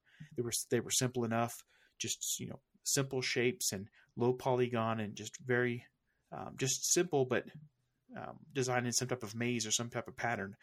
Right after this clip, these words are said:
But now they're movies. They look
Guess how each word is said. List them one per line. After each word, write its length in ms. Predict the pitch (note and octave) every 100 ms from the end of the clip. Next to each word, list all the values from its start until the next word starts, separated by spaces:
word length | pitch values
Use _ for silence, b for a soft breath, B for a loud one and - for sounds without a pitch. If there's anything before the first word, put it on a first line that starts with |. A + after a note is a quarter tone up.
| b b b
But 180 | - -
now 560 | G#2+ A#2+ A3 C#3 G2 - _ _ _ _ _ -
they're 200 | D3 A#2+ G#2+
movies. 680 | B2 A#3+ E4+ F#3+ - - - _ -
They 180 | C#3+
look 340 | A3 F#3+ C3